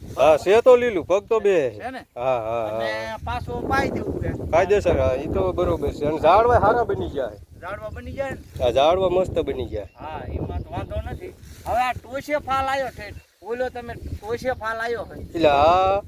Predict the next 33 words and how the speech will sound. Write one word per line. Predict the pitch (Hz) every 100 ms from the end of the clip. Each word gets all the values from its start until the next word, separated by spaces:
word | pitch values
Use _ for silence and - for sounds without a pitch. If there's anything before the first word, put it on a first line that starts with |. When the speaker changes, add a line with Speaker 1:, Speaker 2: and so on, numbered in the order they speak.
| -
Speaker 2:
તમે | - - 185
જુઓ, | 220 214 165
હવે | 180 214
ટોશે | 233 240 247
ફાલ | 247 240 240
આયો | 247 254
ઈ | 254
ક્યારે | 269 277 262 240 226 220
અડે? | 208 208 202 190 - - - - - -
Speaker 1:
હા, |
હા, | 170 196 185 202 196
એટલે | - 254
આ | 247
ટીપણું | 240 254 254 233
ફેરવવાનું | 226 220 208 190
કારણ | 190 185 185
એમ | 214
ને? | 262
Speaker 2:
ફેરવવાનું | 247 185 120
કારણ | 220 240 240
આ | 226 233
રહ્યું, | 226 214
આ | 208 180
લ્યો. | 202
Speaker 1:
હા, | 147 151 180 180 175
આડી | 214 220
પડી | 226 233
જાય | 226 226
એટલે | 208
અહીંયા | 208 233 208
ખોખા | 220 214 180
બેહે. | 175 156 120 147
Speaker 2:
અહીંયા | 190 226 226